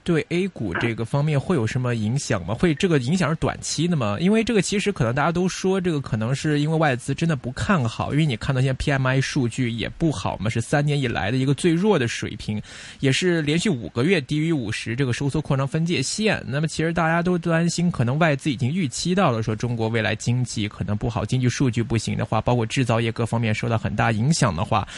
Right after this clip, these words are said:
Speaker 1: 那这个其实会不会反映到其实外资对中国的后市没有信心，可能会减跌他们之后再回-，如果经济数据再没有好转的话，可能会影响他们之后再回来的一个信心呢？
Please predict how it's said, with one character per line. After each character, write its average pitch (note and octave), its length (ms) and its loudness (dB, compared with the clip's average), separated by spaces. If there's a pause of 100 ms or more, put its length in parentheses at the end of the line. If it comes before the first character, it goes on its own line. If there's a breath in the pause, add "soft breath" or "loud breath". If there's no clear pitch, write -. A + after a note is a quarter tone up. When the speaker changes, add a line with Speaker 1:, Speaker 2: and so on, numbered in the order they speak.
(300 loud breath)
Speaker 1:
那 G3 80 2
这 F#3 240 2
个 A#2+ 160 0
其 A2+ 220 -6
实 A#2+ 320 -2
会 - 200 -6
不 F3 40 2
会 D3+ 100 2
反 - 240 -2
映 A3 140 -4
到 A2 180 2
其 - 80 -6
实 A2+ 140 -2
外 A2+ 120 2
资 A2+ 200 -4
对 A2+ 180 0
中 C3+ 260 -2
国 A2+ 140 -2
的 A2 80 0
后 E3 160 -2
市 A#2 140 -2
没 B2 80 0
有 C#3 120 -2
信 B2 240 -2
心， C#3 280 -2
可 - 160 0
能 A2+ 100 2
会 D3 100 2
减 - 240 -4
跌 A#2+ 120 0
他 C#3 80 0
们 B2+ 100 -2
之 - 160 -2
后 F#3 340 2
再 B2 140 0
回-， - 240 -6
如 F3 100 0
果 G3 80 4
经 G3+ 220 2
济 F3+ 80 4
数 E3 220 0
据 D3 160 -2
再 E3+ 120 2
没 C#3 120 2
有 B2 60 -2
好 A#2 200 0
转 A#2 160 0
的 A2 60 -4
话， G#2 200 -2 (300 loud breath)
可 - 180 0
能 B2 140 0
会 G3+ 140 2
影 B2+ 180 0
响 B2 180 -4
他 B2 100 -6
们 A#2 100 -6
之 C#3 160 -6
后 B2+ 120 -4
再 A2 140 -2
回 G#2+ 220 -4
来 B2 100 2
的 F#2+ 80 -6
一 F#2+ 60 -6
个 G#2+ 80 -2
信 A2 180 -4
心 A2+ 240 -8
呢？ - 100 -8